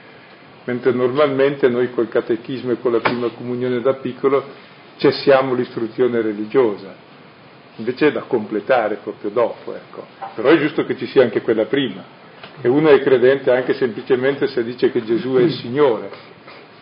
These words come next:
che è morto per lui, quindi è già sufficiente per essere cristiano, però ci sono tante altre cose da capire. Ecco, e saper che allora la nostra fede è un completare costante, un crescere, è importante, ecco.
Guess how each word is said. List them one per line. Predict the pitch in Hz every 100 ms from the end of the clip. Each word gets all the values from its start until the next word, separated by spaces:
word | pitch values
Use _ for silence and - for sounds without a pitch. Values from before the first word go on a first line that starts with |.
| - - - - - - -
che | - 120
è |
morto | 117 123 123 117
per | 120 113
lui, | 135 131
quindi | - 139 120
è |
già | 113
sufficiente | - 113 123 131 127 127
per | 107 120
essere | - 117
cristiano, | - 135 - 82 98 -
però | 101 107
ci | 131
sono | 135 120
tante | 113 110 110
altre | 101 98 110
cose | - 127 117
da | 107 101
capire. | 107 - 101 98 90 - - - - - - - -
Ecco, | 127 -
e | 151
saper | 156 151 170 165
che | 165
allora | 143 156 160
la | 147
nostra | 143 139 143 135
fede | 151 156 147
è |
un | 135 135
completare | 139 127 135 127 143 139 135 123
costante, | 120 - 156 135 110 107 - 107 104 -
un | 127 117
crescere, | - 147 123 - 107 104 101 - - - - -
è | 139
importante, | 143 135 127 - 123 110 104 104 107
ecco. | 95 - 101 - -